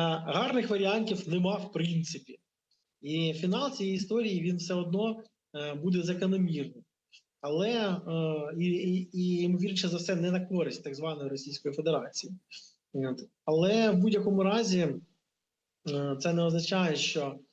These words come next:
е, слід повністю там поставити хрест на якихось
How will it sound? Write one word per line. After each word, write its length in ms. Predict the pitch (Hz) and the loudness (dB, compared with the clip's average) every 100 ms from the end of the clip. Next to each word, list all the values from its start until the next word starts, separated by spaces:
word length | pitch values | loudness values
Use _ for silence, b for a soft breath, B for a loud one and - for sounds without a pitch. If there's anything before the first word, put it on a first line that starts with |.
| _ _ - | _ _ -12
е, 680 | 139 139 139 139 135 135 135 | -6 -2 0 0 -2 -2 -4
слід 320 | - 165 165 | -2 -2 0
повністю 420 | 175 165 156 - | 0 2 0 -2
там 160 | 147 135 | -4 -4
поставити 500 | - - 160 147 - | -4 0 0 0 -4
хрест 320 | - 170 160 | 0 0 0
на 60 | 151 | -4
якихось 460 | 143 147 139 139 | -4 -4 -4 -4